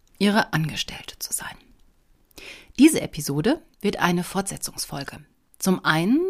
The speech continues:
weil Folge zweiundzwanzig über den ganzen Internetscheiß bei euch so mega angekommen ist und weil ich schon wieder neuen Scheiß im Netz gefunden hab. Ob das an das Glitzersteinchen, Popoloch, Verdeckerding ranreicht, das werden wir noch sehen,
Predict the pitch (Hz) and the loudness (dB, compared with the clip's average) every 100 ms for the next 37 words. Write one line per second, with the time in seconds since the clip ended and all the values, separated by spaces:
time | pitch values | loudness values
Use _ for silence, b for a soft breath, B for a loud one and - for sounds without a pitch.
0 | 359 - 151 170 165 160 151 - 135 - | -2 -4 0 2 2 0 -2 -6 -10 -10
1 | - - 196 117 - 131 139 180 185 143 | -10 -6 -6 -6 -6 -8 -6 -6 -6 -6
2 | 143 127 131 127 135 - - - - 131 | -4 -2 -4 -4 -6 -6 -2 -2 -2 -6
3 | 139 - - 143 175 - 165 - 165 - | -6 -4 -4 -2 -4 -4 -2 -2 -2 -2
4 | 151 156 202 165 165 190 - 151 156 - | 0 2 4 4 2 0 0 -4 -2 -6
5 | B B B B B 190 285 427 - - | B B B B B 8 8 8 -2 -18
6 | _ - - - 175 175 247 - 233 202 | _ -20 -20 -12 -4 -2 -2 -4 -2 -2
7 | 151 190 220 160 220 180 - 135 143 135 | -2 -2 -2 2 4 4 0 -8 -12 -12
8 | - _ - 131 - - 139 - 143 - | -12 _ -8 -8 -8 -8 -6 -4 -4 -6
9 | 117 - - - B B B B B B | -12 -16 -20 -20 B B B B B B
10 | - 254 - - 214 202 - 196 196 190 | 0 0 0 0 2 2 2 2 2 0
11 | - 196 233 - 185 - 190 190 190 185 | -2 -2 -2 -2 -2 0 0 0 -2 -2
12 | 180 208 196 185 170 170 - - 160 202 | -2 -6 -6 -2 -2 -2 -6 -6 -6 -6
13 | 196 156 147 165 156 147 190 269 247 233 | -6 -6 -2 -2 -2 2 4 4 4 4
14 | 240 254 - - - 180 190 254 - - | 4 2 -4 -16 -16 -4 -2 -2 -8 -6
15 | 185 202 190 160 - 208 349 | -4 -2 -2 -2 0 2 2